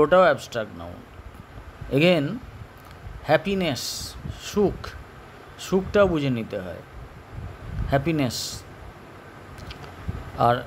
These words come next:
নাউনের, এটা যে নাউন তার প্রমাণ হচ্ছে, তার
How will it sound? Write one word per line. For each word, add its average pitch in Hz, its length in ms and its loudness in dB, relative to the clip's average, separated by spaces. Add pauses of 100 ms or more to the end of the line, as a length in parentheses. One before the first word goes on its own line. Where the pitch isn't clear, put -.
(220)
নাউনের, 185 460 6 (360)
এটা 151 180 -2
যে 165 60 0 (120)
নাউন 165 240 6 (100)
তার 185 200 8
প্রমাণ 165 320 4
হচ্ছে, 113 260 -2 (280)
তার 143 140 4